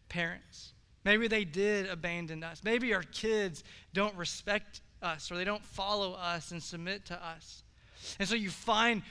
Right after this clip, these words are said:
who you are in the struggle to be a parent.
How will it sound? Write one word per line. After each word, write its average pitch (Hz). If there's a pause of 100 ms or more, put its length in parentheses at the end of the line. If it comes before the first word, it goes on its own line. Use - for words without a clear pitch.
(100)
who 233
you 208
are 185 (200)
in 190
the 185
struggle 180 (220)
to 185
be 165 (500)
a 160
parent. 165